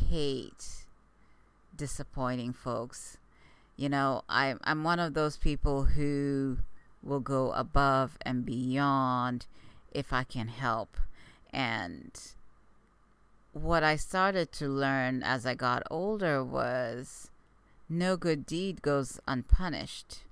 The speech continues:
I started to see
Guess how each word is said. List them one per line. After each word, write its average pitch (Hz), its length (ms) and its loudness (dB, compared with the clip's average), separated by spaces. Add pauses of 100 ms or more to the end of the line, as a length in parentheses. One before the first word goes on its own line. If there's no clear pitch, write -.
(720)
I 147 120 -2
started 190 460 2
to 196 140 -4
see 123 840 -4